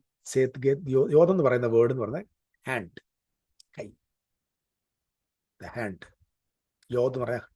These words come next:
കരം. യഹോവയുടെ കരം. The hand of God. അടുത്തത് ലാസ്റ്റ് വാക്ക്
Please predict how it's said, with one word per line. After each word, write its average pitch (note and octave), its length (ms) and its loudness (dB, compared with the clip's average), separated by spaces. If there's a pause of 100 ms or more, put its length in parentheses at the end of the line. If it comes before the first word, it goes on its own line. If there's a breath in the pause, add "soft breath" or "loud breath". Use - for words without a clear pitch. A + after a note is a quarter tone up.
കരം. A#2+ 140 -2 (1080 loud breath)
യഹോവയുടെ G#3+ 680 12
കരം. D#3+ 220 4 (1300)
The G#2+ 160 -6
hand A#2+ 200 -6
of - 200 -16
God. - 200 -20 (1300 soft breath)
അടുത്തത് F#3 600 6 (720)
ലാസ്റ്റ് E3 380 4
വാക്ക് D3+ 120 4